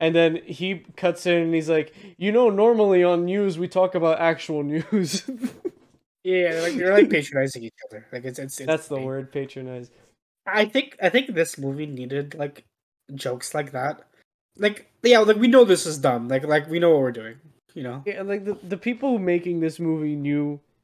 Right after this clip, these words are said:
Speaker 1: that half of it was dumb. Like, th-, they had to, 'cause they, the, it, the comedy is built on the fact that we know this is a stupid movie.
Speaker 2: Yeah, they're, they're not subtle about the fact that, like, they know this is dumb. There's even, like, these segments when they're in the North Pole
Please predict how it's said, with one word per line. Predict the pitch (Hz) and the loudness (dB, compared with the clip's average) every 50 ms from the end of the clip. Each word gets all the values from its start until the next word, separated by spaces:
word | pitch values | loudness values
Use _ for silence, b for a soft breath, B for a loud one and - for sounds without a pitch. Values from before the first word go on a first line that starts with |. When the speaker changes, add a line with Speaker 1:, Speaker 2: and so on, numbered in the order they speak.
| _ _ _ _ _ _ _ _ | _ _ _ _ _ _ _ _
Speaker 1:
that | 147 139 139 135 - - _ | -2 -2 -2 -4 -6 -14 _
half | 175 143 151 147 139 127 | -14 -8 -6 -6 -6 -6
of | 135 135 | -6 -8
it | 139 135 127 | -8 -8 -8
was | 131 123 117 123 | -10 -12 -14 -16
dumb. | 120 117 _ 147 131 123 120 127 127 131 - _ _ _ _ _ _ _ _ _ _ | -20 -10 _ -4 -4 -4 -4 -8 -12 -14 -16 _ _ _ _ _ _ _ _ _ _
Like, | 156 151 147 143 147 151 151 | -6 -6 -6 -6 -8 -12 -12
th-, | 151 147 143 | -12 -8 -2
they | 165 160 156 | 0 0 0
had | 151 160 160 156 151 - | 2 0 -2 -2 -2 -4
to, | - 139 131 127 | -8 -8 -8 -8
'cause | - 151 147 143 147 | -6 -6 -6 -4 -4
they, | 160 165 | -6 -8
the, | 165 151 170 156 - 175 | -6 -6 -6 -6 -4 -6
it, | 165 151 151 143 | -6 -6 -8 -6
the | 160 165 | -6 -6
comedy | 170 - - - 190 208 214 208 202 185 175 165 160 b b b b b b b b _ _ _ _ | -6 -4 -4 -2 0 0 0 0 0 0 0 -2 -4 b b b b b b b b _ _ _ _
is | 175 160 143 143 | -4 -4 -4 -8
built | 127 127 - 180 185 190 190 190 - | -14 -6 -2 2 2 2 2 0 -2
on | - 165 165 165 160 156 | -4 -2 -2 0 0 -2
the | 156 147 | -6 -4
fact | - 170 160 156 156 156 - | -2 0 0 0 0 -2 -2
that | 165 151 147 135 135 | 0 0 0 -2 -4
we | 151 160 151 143 | -4 -4 -4 -4
know | 143 143 147 151 | -2 0 0 0
this | 143 147 143 - | -2 -4 -6 -8
is | - 143 135 | -8 -10 -10
a | 135 131 | -10 -12
stupid | - - - - 156 143 - 151 143 135 139 | -12 -16 -10 -8 -8 -6 -6 -6 -8 -6 -6
movie. | 139 139 139 139 147 151 156 160 b b b b b b b _ _ _ _ _ | -6 -6 -6 -6 -6 -8 -8 -10 b b b b b b b _ _ _ _ _
Speaker 2:
Yeah, | - 127 117 131 | -20 -20 -18 -16
they're, | 165 175 | -18 -10
they're | 185 196 196 | -6 -4 -4
not | 190 208 233 262 233 | -2 -2 -2 -2 -4
subtle | - - 185 151 151 143 139 | -2 -2 -2 0 2 0 0
about | 131 135 123 | 0 -2 -8
the | - - | -10 -14
fact | - - 120 117 - - | -10 -10 -10 -10 -10 -12
that, | 117 107 - | -16 -16 -16
like, | 104 107 117 | -18 -20 _
they | 120 120 131 131 | -12 -10 -8 -8
know | 131 127 127 123 123 | -8 -8 -8 -8 -8
this | 123 131 127 - - | -8 -10 -12 -12 -12
is | 147 143 | -12 -10
dumb. | 143 151 151 156 175 180 - B B B B B B B _ _ _ | -4 -4 -4 -4 -4 -8 -16 B B B B B B B _ _ _
There's | - 185 175 175 | -4 -4 -2 -2
even, | 170 190 214 | -4 -2 0
like, | 226 233 226 202 180 | 0 0 -2 -2 -6
these | 196 185 - | -8 -6 -4
segments | - 170 156 147 147 147 143 139 - - | -2 -2 -2 0 -2 -6 -6 -6 -8 -12
when | 135 139 135 135 | -12 -10 -8 -6
they're | 143 147 | -6 -4
in | 139 135 | -4 -4
the | 135 | -4
North | 131 127 127 123 - | -4 -4 -6 -8 -8
Pole | - - 135 123 123 123 123 | -8 -6 -4 -4 -4 -4 -6